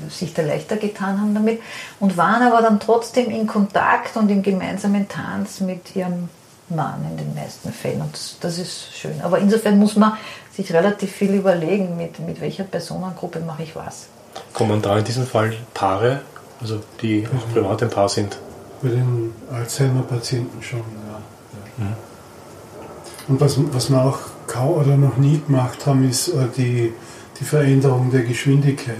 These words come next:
Speaker 3: Das ist,
Speaker 1: Oh ja, einmal haben wir's
Speaker 3: haben wir's
Speaker 1: gemacht.
Speaker 3: doch gemacht,
Speaker 1: Mhm.
Speaker 3: ja. Aber es ist
Speaker 1: Aber es ist
Speaker 3: sehr
Speaker 1: schwierig.
Speaker 3: schwierig, ja.
Speaker 1: Das ist wirklich schwierig. Also Dynamiken ist auch ein
Speaker 3: Mhm.
Speaker 1: Tool.
Speaker 2: Mhm.
Speaker 1: Wir haben es einmal gemacht, das ist sogar
Speaker 3: Mhm.
Speaker 1: im Internet ein Video, aber es ist tatsächlich nicht
Speaker 3: Ah,
Speaker 1: leicht.
Speaker 3: okay, ja.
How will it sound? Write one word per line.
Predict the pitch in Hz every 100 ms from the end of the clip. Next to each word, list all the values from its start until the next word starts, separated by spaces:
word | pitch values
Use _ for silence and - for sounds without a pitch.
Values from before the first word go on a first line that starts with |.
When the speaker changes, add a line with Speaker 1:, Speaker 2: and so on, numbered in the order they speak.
| 110
Speaker 3:
Das | 123 -
ist, | 117
Speaker 1:
Oh |
ja, | 98 95 92
einmal | 180 185
haben | 180 -
wir's | 143
Speaker 3:
haben | 139
wir's | -
Speaker 1:
gemacht. | 170
Speaker 3:
doch | 147 -
gemacht, | 135 190 - -
Speaker 1:
Mhm. | 123
Speaker 3:
ja. | 117 131
Aber | 131
es | 135
ist | 143 - - -
Speaker 1:
Aber | 196 208
es | 202
ist | 208
Speaker 3:
sehr | 135
Speaker 1:
schwierig. | 165 170 123
Speaker 3:
schwierig, | - - -
ja. | 117 113
Speaker 1:
Das | 202 190
ist | 208 185
wirklich | 185 - 175
schwierig. | - 156 151
Also | 156 180
Dynamiken | 196 202 190 165 202 220 214 202
ist | -
auch | 175
ein | - 147
Speaker 3:
Mhm. | 123
Speaker 1:
Tool. | - 143 151 135
Speaker 2:
Mhm. | 120 - - - - 110 127 -
Speaker 1:
Wir | 180
haben | 190
es | 190
einmal | 175 175 202
gemacht, | 196 196 180 220 -
das | 190 -
ist |
sogar | 127 127 -
Speaker 3:
Mhm. | 180
Speaker 1:
im | 185
Internet | 190 190 175 165
ein | 175 170
Video, | 170 165 180
aber | 175
es | 170
ist | 170
tatsächlich | - 180 - 156 165 147
nicht |
Speaker 3:
Ah, |
Speaker 1:
leicht. | 131 123 110 151 156
Speaker 3:
okay, | 127
ja. | 104 101 98 - -